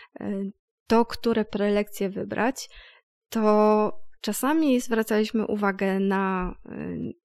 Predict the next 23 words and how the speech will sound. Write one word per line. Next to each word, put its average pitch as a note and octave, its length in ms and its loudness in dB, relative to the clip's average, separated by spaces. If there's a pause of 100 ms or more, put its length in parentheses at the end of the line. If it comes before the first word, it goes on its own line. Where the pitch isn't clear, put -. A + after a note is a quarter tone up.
(120)
jakąś G#3 360 -2
prezentację, G3+ 800 -2
czasami A#3 460 -2
zwracaliśmy G#3+ 880 -4
uwagę G3 500 -2
właśnie G#3+ 400 -2
na G#3 180 0
to, G#3+ 180 -6
kto - 720 -2 (340)
zrobi G3+ 520 0
tą F#3+ 200 -6
prezentację. F#3+ 720 -8 (1080)
I A3 480 0 (460)
to A3+ 100 2
nie C#4 140 6
jest C#4+ 180 2
tak, A3+ 220 4
że G#3+ 120 0
my G3+ 200 2
odrzucamy G#3+ 720 2
od G3 160 -4
razu G3+ 680 0
wszystkie, F#3 720 -4